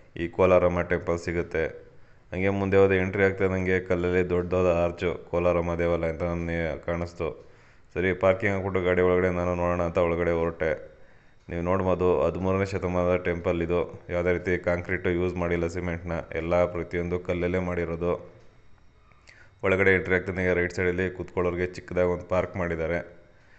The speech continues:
ಪಾರ್ಕಲ್ಲಿ ಕೂತ್ಕೊಳ್ಳೋರು ದೇವಸ್ಥಾನ ದರ್ಶನ ಮುಗಿಸ್ಕೊಂಡು ಕೂತ್ಕೋಬೋದು. ಹಂಗೆ ಲೆಫ್ಟಲ್ಲಿ ನೋಡಿದ್ರೆ ಬಂದವರು ಕಾಲು ತಗೊಂಡು ಒಳಗಡೆ ಹೋಗೋಕ್ಕೆ ನೀರಿನ ವ್ಯವಸ್ಥೆ ಇದೆ.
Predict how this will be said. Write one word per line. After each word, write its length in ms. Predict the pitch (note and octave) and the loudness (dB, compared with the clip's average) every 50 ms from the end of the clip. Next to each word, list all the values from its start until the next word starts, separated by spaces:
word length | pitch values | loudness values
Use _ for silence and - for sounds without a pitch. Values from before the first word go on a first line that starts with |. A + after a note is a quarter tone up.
| - _ _ _ _ - - | -20 _ _ _ _ -16 -6
ಪಾರ್ಕಲ್ಲಿ 480 | - E2+ F2+ F#2 F2+ - G2 F2+ F#2 F2+ | -2 -2 -2 -2 0 -2 0 0 0 -2
ಕೂತ್ಕೊಳ್ಳೋರು 600 | - F2+ E2+ - G2 F#2+ F#2 F#2 F#2 F#2 F2+ E2+ | -4 -6 -8 -4 0 0 2 2 2 0 0 0
ದೇವಸ್ಥಾನ 340 | F#2 F2+ F2+ - F#2 F2+ F2 | 0 0 0 0 -2 -2 0
ದರ್ಶನ 240 | F2 F2+ - - | 0 -2 -4 -4
ಮುಗಿಸ್ಕೊಂಡು 460 | G2 F#2+ F2+ - - F2+ F2+ F2+ F#2 F2 | -6 -6 -6 -8 -6 -6 -4 -4 -4 -6
ಕೂತ್ಕೋಬೋದು. 520 | F2 - - F2+ F2 E2+ E2+ E2+ F2+ - | -8 -8 -4 -2 -2 -2 0 0 -2 -2
ಹಂಗೆ 320 | - - - F#2 F2+ F2+ | -2 -4 -6 -2 -2 0
ಲೆಫ್ಟಲ್ಲಿ 360 | F2+ F2 F2 - - G2 F2 F2 | 0 0 -2 -2 -2 -2 -2 -2
ನೋಡಿದ್ರೆ 220 | F2+ E2+ F#2+ F#2 | -2 0 0 0
ಬಂದವರು 420 | E2 D#2+ F2+ E2+ F2+ F2+ F2 F#2 | 0 0 -2 0 0 0 0 0
ಕಾಲು 220 | - - F2 E2+ E2 | 0 0 0 0 2
ತಗೊಂಡು 240 | E2+ E2+ F2 F#2 F2+ | 0 0 0 0 0
ಒಳಗಡೆ 320 | F2 E2+ E2+ E2+ F2 F2 | -2 -2 -2 -2 0 0
ಹೋಗೋಕ್ಕೆ 360 | F2 F2 F2 E2 F2+ F#2 F2+ | 0 0 0 -2 0 0 0
ನೀರಿನ 300 | F2 E2+ E2+ F2 F2 E2+ | 0 0 -2 -2 -2 -2
ವ್ಯವಸ್ಥೆ 360 | E2+ E2+ E2+ E2 - - F2 | -2 -4 -4 -6 -4 -4 -4
ಇದೆ. 200 | D#2+ D2+ E2+ E2 | -4 -4 -4 -4